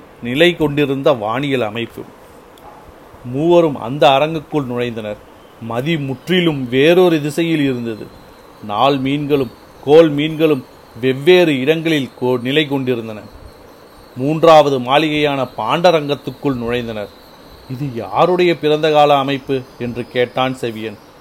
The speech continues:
"அதுதான் எனக்கும் விளங்க தெரியவில்லை. நாள் மீன்களும் கோல் மீன்களும் இந்த இடத்தில் இருக்க வேண்டும் என திசைவிழார் குறித்து தந்தார். அதன்படி வரைந்துள்ளேன். இது என்ன அமைப்பு என்று இப்போது வரை எனக்கு விளங்கவில்லை"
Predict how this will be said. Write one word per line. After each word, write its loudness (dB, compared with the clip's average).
"அதுதான் -2
எனக்கும் -6
விளங்க -4
தெரியவில்லை. -4
நாள் 2
மீன்களும் -4
கோல் 4
மீன்களும் -2
இந்த -2
இடத்தில் -2
இருக்க -2
வேண்டும் -2
என -4
திசைவிழார் 0
குறித்து -4
தந்தார். -4
அதன்படி 4
வரைந்துள்ளேன். 2
இது -8
என்ன 2
அமைப்பு -2
என்று -4
இப்போது 0
வரை 2
எனக்கு -4
விளங்கவில்லை" -6